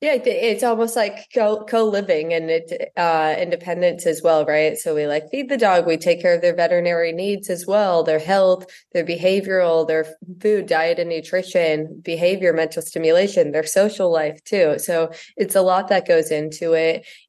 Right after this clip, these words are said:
And we always avoid dog owners, just again, going back to our brand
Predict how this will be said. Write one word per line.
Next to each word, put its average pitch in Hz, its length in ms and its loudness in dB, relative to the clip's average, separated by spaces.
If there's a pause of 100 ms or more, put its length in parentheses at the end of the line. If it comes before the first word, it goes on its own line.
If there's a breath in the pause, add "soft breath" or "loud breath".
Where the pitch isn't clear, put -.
And 170 500 0
we 208 220 2
always 208 400 0
avoid 160 580 0 (340)
dog 160 360 0
owners, 190 560 -2 (160)
just 160 300 0
again, 165 320 0
going 156 280 2
back 151 260 -4
to 170 140 -2
our 151 200 0
brand 151 480 -4